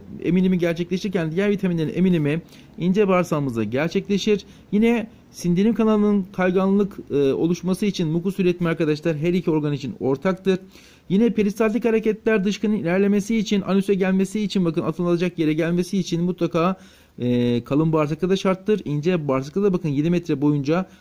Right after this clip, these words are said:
bu olaylar sayesinde ne yapıyor? Yiyeceklerimiz ilerlemeyi başarıyor. Kimyasal sindirim sadece ince bağırsakta gerçekleşir arkadaşlar ve biter en son. Orada en son bitmiş olur. E, ağızda başlar, midede devam eder. Bakın ince bağırsakta biter diyoruz. Fakat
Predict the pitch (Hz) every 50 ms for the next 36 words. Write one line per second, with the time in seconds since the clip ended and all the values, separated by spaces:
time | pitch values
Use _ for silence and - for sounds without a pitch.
0 | _ _ - 160 170 175 165 165 160 156 170 196 208 196 - 170 156 143 147 -
1 | 135 131 123 123 139 175 185 170 - 143 127 123 131 143 131 127 123 - - 127
2 | 135 156 190 202 - 127 123 131 135 135 131 117 120 147 180 185 185 175 - 208
3 | 202 208 202 165 123 - - - - - - - - _ _ - - - 196 208
4 | 226 233 233 226 - 254 247 254 247 - 233 208 185 170 165 165 - - 220 226
5 | 226 190 196 165 175 - - 156 165 156 196 180 165 160 151 147 - 160 147 -
6 | 180 190 196 185 180 190 180 190 196 - 208 185 190 180 202 185 185 - - 170
7 | 151 131 131 139 165 - - 202 180 175 170 160 170 - 202 208 208 196 - -
8 | - - - - - 170 165 151 139 131 120 107 - - - - - 139 156 151
9 | 147 143 123 120 123 135 - - 196 190 - 220 220 220 226 214 - - - _
10 | _ _ _ _ - - _ _ - - - - 170 185 185 185 165 180 170 156
11 | 147 143 - - 160 160 160 160 151 170 170 165 160 165 156 151 151 143 143 131
12 | 127 117 135 120 143 156 156 160 147 147 147 156 139 135 127 - 170 175 175 160
13 | 143 135 127 131 175 196 - - 220 240 233 240 190 139 - -